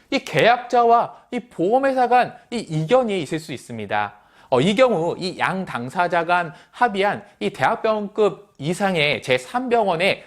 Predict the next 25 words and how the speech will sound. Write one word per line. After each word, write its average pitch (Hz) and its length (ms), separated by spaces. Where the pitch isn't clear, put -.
이 175 100
종양 196 320
전문의의 214 580
진료 196 540
소견서를 196 640
따르게 208 320
된다는 151 460
점 240 200
알아두시기 131 920
바랍니다. 107 600
그리고 202 600
지급에 160 460
대해서 208 500
제외되는 170 800
기준이 120 580
있습니다. 107 720
어, 117 160
기존에 160 720
일 240 160
회라도 240 560
수술 294 500
급여금이 180 720
이 170 140
지급된 180 500
경우는 127 540